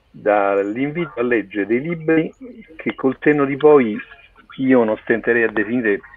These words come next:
i più stupidi del mondo, e l'esempio migliore che posso citare è l'evoluzione della fisica di Einstein Himself, un libro completamente vuoto,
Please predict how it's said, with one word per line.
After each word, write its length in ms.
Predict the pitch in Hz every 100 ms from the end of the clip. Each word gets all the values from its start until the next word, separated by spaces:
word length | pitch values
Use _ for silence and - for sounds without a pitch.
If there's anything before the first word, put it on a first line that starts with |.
| - -
i 240 | 185 123
più 140 | 117 -
stupidi 300 | - 135 113
del 180 | 104 101
mondo, 580 | 98 90 90 92 156 _ _ _ - - _
e 420 | - 113 110 110 _ -
l'esempio 540 | 123 139 143 143 135 127
migliore 380 | 127 139 131 110
che 140 | 110
posso 320 | 139 135 131
citare 540 | - - 147 139 120 -
è 100 | 101
l'evoluzione 640 | 104 110 120 120 - 135
della 200 | 113 127
fisica 560 | - 135 110 107 98 101
di 180 | 104 107
Einstein 480 | 107 90 - 95
Himself, 420 | 90 87 - 92 90 - _ _ _ _
un 120 | 113
libro 420 | 131 123 107 104 -
completamente 800 | - 135 117 107 107 117 104 101
vuoto, 540 | 92 87 87 151 226